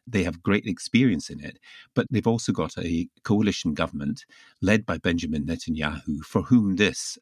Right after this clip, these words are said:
uh, and there will be a reckoning for him at some point, has been a great policy failure. So what faith, uh, although we, we hear reports from the Israeli army saying, "We're ready to go, we're ready to go in, we're ready to do our duty," and they are very well trained, it is gonna be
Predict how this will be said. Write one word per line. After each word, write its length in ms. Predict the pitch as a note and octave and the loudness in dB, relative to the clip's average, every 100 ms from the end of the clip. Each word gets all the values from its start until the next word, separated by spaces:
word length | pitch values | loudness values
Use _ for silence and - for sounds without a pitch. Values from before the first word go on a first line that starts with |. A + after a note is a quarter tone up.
| - | -10
uh, 160 | F2 D2+ | -10 -4
and 160 | F2 | -2
there 80 | D#2+ | 0
will 140 | E2 D2+ | 0 2
be 140 | D#2 | 0
a 60 | D#2 | 2
reckoning 360 | E2 - D2 | -2 -2 -6
for 160 | C#2 D2 | -6 0
him 220 | G#2+ E2+ | 2 2
at 120 | - | -4
some 200 | - D2 | -6 -6
point, 260 | D2 D2 - | -4 -8 -6
has 180 | - G2 | -4 -4
been 180 | - F2 | -2 -2
a 60 | |
great 360 | E2 G#2 F#2 - | 0 0 0 -2
policy 420 | - F2+ - - | -4 -4 -2 -6
failure. 440 | - A2+ B2 C#2 D2 | 0 2 2 0 -6
So 200 | - G2 | -2 4
what 220 | C3 C#3+ _ - - | 4 2 _ -20 -20
faith, 500 | - D#3+ A#2 C#2+ - - | -2 4 4 2 -10 -6
uh, 120 | F#2 F2+ | -4 -2
although 240 | F2 G#2+ | 2 4
we, 260 | G2 F2+ - | 4 2 2
we 140 | F2+ E2+ | 0 2
hear 340 | G#2 F#2+ F2 - - - | 4 2 0 -4 -20 -16
reports 360 | - G2+ G2 - | -4 0 0 0
from 120 | E2+ | 0
the 80 | D#2 | 0
Israeli 400 | D2 F2+ F2 E2+ | 0 2 2 2
army 260 | F2 E2 | 2 2
saying, 220 | - E2+ D#2+ | 2 0 2
"We're 120 | D#2+ | 2
ready 300 | E2+ F2 D#2+ | 2 2 0
to 100 | - | 0
go, 200 | F2+ E2 | 0 2
we're 140 | D#2+ | 2
ready 260 | D#2+ E2+ D#2 | 2 2 0
to 60 | - | 0
go 180 | E2 | 2
in, 160 | E2+ E2 | 2 2
we're 100 | D#2 | 2
ready 280 | E2 E2+ E2+ | 0 0 -2
to 120 | - | -2
do 200 | E2+ D#2+ | 0 0
our 60 | D#2 | 0
duty," 380 | F2+ - D#2 - | -2 -2 -4 -2
and 140 | G#2+ | 0
they 80 | E2+ | 0
are 160 | D#2+ D#2+ | 0 0
very 320 | E2+ F#2 F2 | 2 2 4
well 240 | E2+ D2+ | 2 0
trained, 500 | - A2 F#2 D2+ D2+ _ - - - - | 0 0 0 -2 -12 _ -20 -20 -8 0
it 180 | B2+ G#2+ | 2 2
is 160 | F2+ | 0
gonna 220 | - F#2+ | 2 2
be 160 | E2 | -2